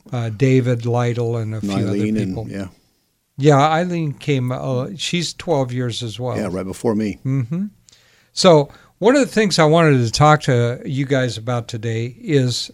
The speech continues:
Speaker 1: uh, and I don't want to be a downer, but what I do want to talk to you about is,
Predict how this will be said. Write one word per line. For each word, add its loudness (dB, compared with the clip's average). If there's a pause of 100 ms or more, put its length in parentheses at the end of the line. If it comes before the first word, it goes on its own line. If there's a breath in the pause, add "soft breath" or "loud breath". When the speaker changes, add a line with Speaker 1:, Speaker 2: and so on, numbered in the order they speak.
Speaker 1:
uh, -4
and 0
I 2
don't 0
want -2
to -4
be -2
a -2
downer, -4
but -4
what 0
I 4
do 0
want -2
to -4
talk -2
to -6
you -2
about -6
is, -6